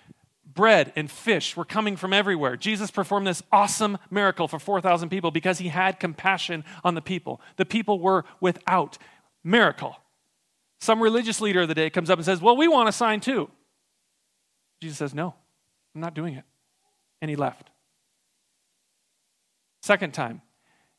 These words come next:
Jesus didn't do a miracle that interfered with God's ultimate plan. This is so important. He never performed a miracle that interfered with God's plan. So I want to show you this story, um,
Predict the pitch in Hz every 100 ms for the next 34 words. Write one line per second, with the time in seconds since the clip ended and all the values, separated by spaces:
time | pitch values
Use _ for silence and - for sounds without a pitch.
0 | _ 190 214 226 - 220 196 180 180 185
1 | 180 165 _ 165 160 160 156 165 151 147
2 | - _ _ _ _ _ _ _ _ _
3 | 156 160 185 170 - 165 147 139 143 139
4 | 139 135 - 147 - 135 - - 127 120
5 | - _ _ _ _ _ _ _ _ _
6 | _ _ _ _ - 156 170 - 165 165
7 | 156 147 139 131 170 160 165 180 208 202
8 | 190 - 175 170 170 160 156 143 - 127
9 | 135 - 170 170 - 156 147 135 147 135
10 | 135 - 143 127 147 _ - - - 170
11 | 147 - 165 190 190 180 156 143 131 -
12 | 135 135 151 _ - - 165 147 127 113